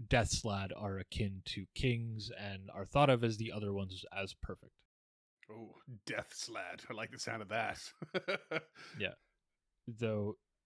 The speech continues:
Speaker 1: in our edition, there are rumors of more powerful Slad known as Black and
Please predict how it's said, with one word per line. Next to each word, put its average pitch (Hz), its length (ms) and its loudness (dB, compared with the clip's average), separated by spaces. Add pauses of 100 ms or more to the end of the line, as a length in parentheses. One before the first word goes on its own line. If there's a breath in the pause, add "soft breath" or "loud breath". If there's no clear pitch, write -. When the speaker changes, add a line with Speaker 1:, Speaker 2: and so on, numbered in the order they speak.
(140)
Speaker 1:
in 151 160 6
our 160 180 6
edition, 123 540 2 (160)
there 107 240 2
are 101 160 4
rumors 110 680 2 (240)
of 98 160 0
more 110 240 8
powerful 135 640 10
Slad 95 420 0
known 98 220 2
as 92 120 -4
Black 101 480 4
and 98 140 -2